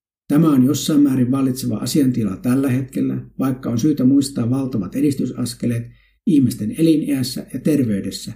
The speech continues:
jotka ainakin jossain määrin koskevat varsin suurta osaa ihmiskuntaa. Tieteellinen menetelmä on naturalistinen, joka ei tunnusta mitään sielullista tai henkistä elementtiä, joka ei olisi palautettavissa materiaalisiin syihin.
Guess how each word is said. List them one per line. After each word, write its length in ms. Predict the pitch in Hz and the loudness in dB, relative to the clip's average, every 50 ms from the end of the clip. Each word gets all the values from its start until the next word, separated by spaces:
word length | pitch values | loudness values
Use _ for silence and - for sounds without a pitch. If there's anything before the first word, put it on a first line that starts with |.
| - _ _ _ _ _ _ | -16 _ _ _ _ _ _
jotka 240 | - - - - 127 | -8 -6 -4 -4 -2
ainakin 380 | 117 117 120 117 117 113 120 | -2 0 0 0 0 0 0
jossain 460 | 131 147 156 147 - - 160 151 139 135 | 2 2 0 -2 -2 -2 0 2 4 4
määrin 540 | 127 127 127 120 120 120 113 117 117 - - - _ _ _ _ _ _ | 4 4 4 2 2 2 0 0 -2 -4 -10 -18 _ _ _ _ _ _
koskevat 480 | - 131 110 - - - 160 165 160 165 | -2 -2 -2 -2 -2 -2 -2 -2 -2 -2
varsin 300 | 151 135 131 131 135 123 | -2 -2 -2 0 -2 -2
suurta 340 | - 139 131 120 117 - - | -2 0 0 0 -2 -4 -8
osaa 220 | 107 - 117 - | -8 -8 -6 -8
ihmiskuntaa. 800 | 110 104 101 107 101 - - - - 76 - - _ _ _ _ _ _ _ _ _ _ _ _ _ _ _ _ _ _ _ _ _ _ _ _ _ _ | -6 -6 -6 -6 -8 -8 -12 -16 -16 -16 -18 -20 _ _ _ _ _ _ _ _ _ _ _ _ _ _ _ _ _ _ _ _ _ _ _ _ _ _
Tieteellinen 560 | - 180 185 180 - 196 160 151 151 147 139 | 0 2 2 2 2 0 0 2 2 2 2
menetelmä 500 | 143 147 147 143 135 - 139 123 120 107 | 2 4 2 2 0 0 2 2 2 2
on 100 | 101 107 | 2 0
naturalistinen, 960 | 123 143 147 - 185 160 151 143 131 131 127 - - - 131 127 127 123 - - | 0 0 -2 0 0 0 2 2 2 0 0 -2 -2 -2 0 0 0 0 -2 -6
joka 200 | - - - 127 | -10 -6 -2 -2
ei 80 | 123 120 | 0 0
tunnusta 420 | - 143 139 139 - - - 123 | 2 2 2 2 2 0 -2 0
mitään 360 | 120 139 143 - 151 139 127 | 0 0 0 0 0 -2 0
sielullista 600 | - - 147 135 135 135 127 127 127 - - - - | 0 0 0 0 0 0 0 0 -2 -2 -6 -8 -10
tai 300 | - - 131 113 113 123 | -6 -4 -2 0 2 2
henkistä 320 | 131 127 - - - - | 0 0 -2 -6 -8 -4
elementtiä, 760 | 135 127 123 120 113 113 113 113 - - - 123 117 113 - - | 0 2 2 2 2 0 0 -2 -6 -4 -4 -4 -4 -4 -8 -6
joka 240 | 135 123 120 120 113 | -6 -4 -4 -2 -2
ei 140 | 113 123 123 | 0 4 4
olisi 220 | 127 127 127 151 | 4 4 2 -2
palautettavissa 800 | - - 139 131 131 131 123 120 117 - - 123 120 117 - 135 | -4 -4 -2 -2 0 0 -2 -4 -6 -4 -4 -4 -2 -2 0 2
materiaalisiin 840 | 127 123 120 120 - 123 117 113 117 113 107 110 104 - 113 110 104 | 4 4 4 2 0 -2 -2 0 -2 -2 -2 -4 -4 -4 -4 -4 -4
syihin. 440 | - - 104 92 - - - - | -2 -4 -6 -6 -6 -10 -14 -18